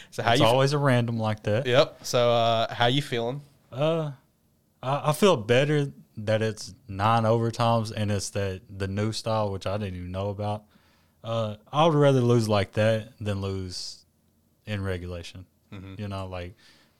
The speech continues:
Speaker 2: we had a chance, but, ah, man, there was a lot of run plays.
Speaker 1: Right.
Speaker 2: And old Bert was running that damn ball.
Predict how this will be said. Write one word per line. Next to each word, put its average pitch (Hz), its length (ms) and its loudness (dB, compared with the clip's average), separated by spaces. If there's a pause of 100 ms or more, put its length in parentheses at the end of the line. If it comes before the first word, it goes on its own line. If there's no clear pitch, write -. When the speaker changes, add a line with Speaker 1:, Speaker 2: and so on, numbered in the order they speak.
(160)
Speaker 2:
we 123 200 0
had 113 300 0
a 120 80 -2
chance, 131 600 -2 (240)
but, 98 220 -8 (1200)
ah, 92 160 -10 (220)
man, 90 260 -10 (580)
there 113 100 0
was 123 120 0
a 110 40 0
lot 98 200 0
of 92 80 -8
run 95 220 -4
plays. 90 380 -12 (440)
Speaker 1:
Right. 92 280 -10
Speaker 2:
And 98 140 -6
old 92 180 -4
Bert 101 320 -2
was 87 200 -12
running 92 340 -6
that 87 200 -12
damn 92 300 -8
ball. 90 260 -12